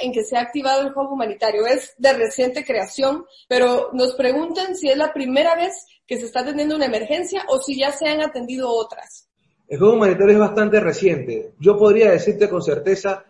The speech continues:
Speaker 2: que esta es la verdadera primera emergencia que estamos
Speaker 1: Una
Speaker 2: atendiendo.
Speaker 1: prueba de fuego, sin duda.
Speaker 2: Es una prueba de fuego, sin duda. Como te digo, de aquí van a, vamos a ver los informes posteriores a esta crisis. Vamos a mejorar.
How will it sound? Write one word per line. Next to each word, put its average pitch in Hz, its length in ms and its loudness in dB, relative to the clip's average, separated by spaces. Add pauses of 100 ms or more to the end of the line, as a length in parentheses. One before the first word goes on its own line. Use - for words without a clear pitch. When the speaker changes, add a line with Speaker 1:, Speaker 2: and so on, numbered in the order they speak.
Speaker 2:
que 165 340 -2
esta 233 280 0 (160)
es 208 120 0
la 214 140 2
verdadera 190 800 2
primera 202 460 2
emergencia 170 880 -4 (100)
que 143 60 -6
estamos 180 360 -4
Speaker 1:
Una 170 140 2
Speaker 2:
atendiendo. 285 220 0
Speaker 1:
prueba 302 180 4
de 247 140 2
fuego, 277 480 4
sin 220 240 -8
duda. 285 260 -4
Speaker 2:
Es 156 80 -10
una 185 340 0
prueba 180 380 2
de 151 80 -6
fuego, 185 260 0
sin 156 240 -6
duda. 180 300 4
Como 160 220 -4
te 156 80 -6
digo, 175 180 4
de 165 80 2
aquí 202 200 2
van 196 200 2
a, 175 180 -4
vamos 185 300 0
a 165 60 0
ver 180 100 0
los 185 160 -4
informes 185 480 -4
posteriores 170 560 -8
a 160 80 -10
esta 160 240 -16
crisis. 190 360 -4 (220)
Vamos 180 280 -2
a 165 80 -2
mejorar. 160 600 0